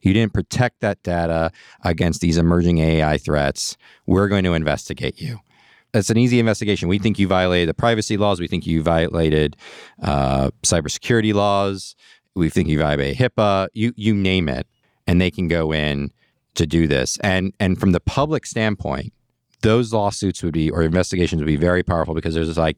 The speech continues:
"They didn't secure your unauthorized data."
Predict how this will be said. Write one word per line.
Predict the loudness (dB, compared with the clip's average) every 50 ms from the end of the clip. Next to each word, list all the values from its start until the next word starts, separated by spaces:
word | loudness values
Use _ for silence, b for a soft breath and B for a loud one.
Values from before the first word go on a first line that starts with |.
| _ _
"They | 0 0 2 2 2 2 2 0 -2 -4 b b b b b b _ _ -2
didn't | 0 0 0 0 -2 -6 -6
secure | -6 -8 -8 -8 -6 -2 2 4 4 4 4 4 2 2 0 0 -2
your | -2 -4 -4 -4 -4 -2
unauthorized | -2 0 0 0 0 0 0 -2 -2 -2 -2 0 0 -2 -2 -4 -6
data." | -6 -6 -6 -8 -10 -12 -16 -18